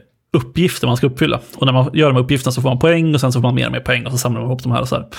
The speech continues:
Och då är det typ som, ja, men som navigator kanske det är att så här, ja, men förmedla information till driver. Men som driver kan det vara typ så här, fråga,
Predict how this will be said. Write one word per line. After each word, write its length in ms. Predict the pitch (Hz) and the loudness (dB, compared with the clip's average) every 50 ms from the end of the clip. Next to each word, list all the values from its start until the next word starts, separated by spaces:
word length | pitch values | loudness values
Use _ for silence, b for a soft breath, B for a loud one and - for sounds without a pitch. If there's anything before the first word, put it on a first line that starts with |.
| B B B B B B B B | B B B B B B B B
Och 220 | B 135 127 127 - | B 0 0 0 2
då 80 | 147 143 | 2 4
är 80 | 135 | 4
det 60 | 123 | 4
typ 140 | 123 131 123 | 2 0 -2
som, 180 | - 127 123 - | -2 -2 -2 0
ja, 80 | - 135 | 0 0
men 100 | 131 131 | 0 2
som 260 | - 151 139 139 135 | 2 2 2 2 2
navigator 600 | 139 143 139 131 135 131 123 120 120 - - 127 | 2 2 2 2 2 0 0 -2 -2 -4 -4 -4
kanske 280 | 123 123 123 123 123 127 | -2 0 -2 0 0 0
det 60 | 120 | 0
är 80 | 120 120 | 2 0
att 140 | 120 120 - | 0 -2 -2
så 60 | 123 | -2
här, 80 | 123 | 0
ja, 80 | 127 131 | 0 2
men 120 | 127 123 | 2 2
förmedla 360 | 123 - 127 127 123 120 120 117 | 0 0 0 2 2 2 0 0
information 320 | 123 127 120 131 131 131 | -2 -2 -2 -2 -2 -2
till 80 | 127 - | -2 0
driver. 300 | 139 131 123 123 110 - | 0 2 2 0 0 -2
Men 140 | - 131 | -2 0
som 120 | 127 127 127 | 0 0 2
driver 260 | 135 143 143 147 135 | 2 2 2 2 0
kan 100 | - 123 | -2 -2
det 40 | 123 | -2
vara 80 | 123 | -2
typ 100 | 117 123 | -2 -4
så 80 | - 123 | -4 -4
här, 80 | 120 123 | -4 -2
fråga, 800 | - - 160 160 147 139 139 139 139 147 143 143 143 - 127 | 0 0 2 2 4 2 2 2 2 2 4 4 2 0 -2